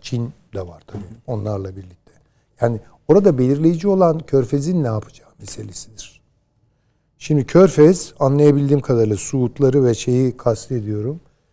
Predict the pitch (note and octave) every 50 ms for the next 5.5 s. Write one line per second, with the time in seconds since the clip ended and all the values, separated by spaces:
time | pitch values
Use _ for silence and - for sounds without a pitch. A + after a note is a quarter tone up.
0 | _ _ _ _ - B2 G#2+ A2 G#2+ - - - A#2+ A#2 B2 B2 A#2+ C3 A#2+ A2+
1 | G#2+ G2 G2 G2 - - G#2+ G#2+ G2+ G2 G#2+ C3 E3+ G#3 G#3+ G#3 - - _ _
2 | _ _ _ _ _ _ _ _ - G#2 A2 D#3 F#3+ - - A3+ A3 G#3+ G#3 G#3
3 | G3+ G3 G3+ - G3+ G3 G3+ F#3+ - - - _ _ - G#3 G#3+ G#3+ - - _
4 | _ - - - F3+ D#3 B2+ A#2 A2 G#2+ G2+ - - G#2+ G#2+ G#2 G2 F#2+ - -
5 | - A2+ G2 F2+ G2+ - - - _ _